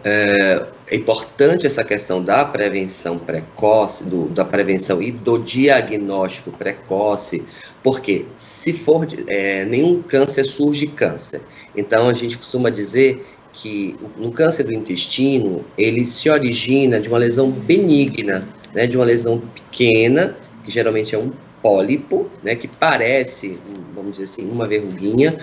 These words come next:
no intestino, é um pólipo, e esse pólipo, é, ele é benigno. Então, no começo, existe a possibilidade de só retirar esse pólipo,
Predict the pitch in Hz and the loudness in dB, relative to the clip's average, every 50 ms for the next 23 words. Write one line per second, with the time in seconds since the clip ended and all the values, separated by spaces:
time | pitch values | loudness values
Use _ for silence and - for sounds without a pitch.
0 | - - - - - 123 135 135 123 117 110 107 101 - - - 104 107 107 110 | -14 -18 -12 -2 2 4 6 6 6 4 2 -2 -4 -6 -6 -4 -4 -2 -2 0
1 | 107 104 110 120 - - - - 95 90 90 98 131 127 - - 85 - - - | 0 0 0 -2 -4 -4 0 2 4 4 4 2 0 -2 -4 -6 -8 -8 -10 -18
2 | - - - 123 143 151 - 165 156 - - 160 160 170 170 - 170 170 165 165 | -18 -8 -2 0 0 2 2 0 0 2 4 4 4 4 2 0 0 0 0 -2
3 | - - - - 104 - - 139 151 160 156 180 185 - 165 135 120 107 113 110 | -6 -8 -4 -2 0 2 4 4 4 4 4 4 2 2 2 0 0 0 -2 -4
4 | 101 95 95 92 87 82 80 - - - - - - - 117 117 120 - 127 127 | -6 -6 -6 -4 -4 -6 -8 -10 -16 -20 -20 -20 -12 -8 -6 -6 -2 2 4 4
5 | 131 135 120 - 123 131 131 156 180 180 - 180 156 131 120 113 113 120 131 147 | 4 4 4 2 2 4 4 4 4 2 0 0 0 0 2 2 4 4 4 4
6 | 160 156 156 - - 110 101 - - - - 110 117 113 117 127 131 - 139 110 | 4 2 0 0 0 0 -2 -2 -6 -8 -2 0 0 0 0 0 0 0 0 0
7 | - 131 - - - - 143 139 117 - 120 120 120 120 - 117 - - 123 - | 0 0 0 0 -4 -4 -4 -4 -4 0 2 2 2 2 0 -6 -8 -8 -10 -10
8 | - - - - 170 170 170 170 170 180 185 180 - - - 185 165 135 139 131 | -10 -8 -2 0 2 2 2 2 0 0 0 0 -2 -2 0 0 0 2 4 4
9 | 131 139 156 156 151 127 110 107 104 - - - - - - - - - 101 92 | 4 4 4 2 2 0 0 -2 -4 -6 -6 -10 -10 -12 -14 -10 -4 -2 0 0
10 | 95 98 120 120 - - 156 160 | 0 -2 -4 -6 -6 -6 -8 -8